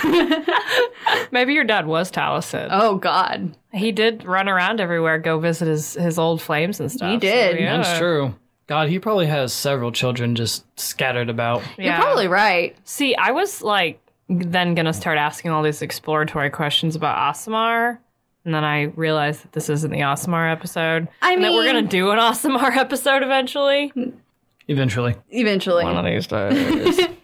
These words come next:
Speaker 1: Uh, don't, don't tempt me, 'cause I'll skip, um, the, uh,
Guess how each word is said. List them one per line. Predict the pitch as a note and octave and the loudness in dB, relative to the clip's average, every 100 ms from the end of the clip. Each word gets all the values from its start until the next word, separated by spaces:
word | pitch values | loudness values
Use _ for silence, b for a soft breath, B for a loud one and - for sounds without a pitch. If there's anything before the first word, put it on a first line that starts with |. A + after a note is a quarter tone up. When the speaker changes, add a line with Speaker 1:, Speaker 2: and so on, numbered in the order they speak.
| _ _ - B A4 G#4+ G4 F4 D4 - | _ _ -10 B 0 0 0 -2 -6 0
Speaker 1:
Uh, | A#3+ A3+ | 4 4
don't, | G3+ A3 B3 B3 G#3 | 4 4 2 2 2
don't | G#3+ G#3+ | 0 0
tempt | A3 G3+ G3 | 0 0 0
me, | F#3 F3+ | 0 0
'cause | F#3+ F#3 | 0 2
I'll | F#3 | 0
skip, | F3+ - - G3 F#3 - - | -2 -6 0 0 0 -6 -2
um, | F3+ E3+ E3+ E3 F3 F#3 _ _ - | 0 2 2 0 -4 -6 _ _ -4
the, | F3 E3 | -2 0
uh, | - - | 0 0